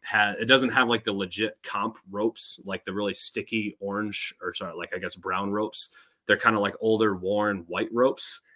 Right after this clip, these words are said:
And so that workout, um, definitely just came down to how quick you could get through those last nine rope climbs. And obviously I just took way too long to do that. <laughs> And he was messaging, anyway, Jake was messaging me and was like, "I think you should redo it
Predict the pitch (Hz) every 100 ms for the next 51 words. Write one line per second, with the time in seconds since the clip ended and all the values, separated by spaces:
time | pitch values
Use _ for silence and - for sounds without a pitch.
0 | _ - 101 - 107 98 98 98 127 101
1 | 120 117 101 95 - _ - 95 87 90
2 | 113 107 104 90 87 - 110 98 90 90
3 | 90 92 - 95 92 92 85 90 - 92
4 | 87 95 85 - 95 80 90 90 90 82
5 | 87 - - _ _ - 107 101 95 101
6 | 92 87 - 98 92 90 98 90 87 87
7 | 104 95 80 80 - - 262 208 - -
8 | - - - 135 147 120 139 135 127 131
9 | 123 110 123 131 117 110 117 117 107 101
10 | 98 98 95 95 110 170 165 117 110 120
11 | 101 127 127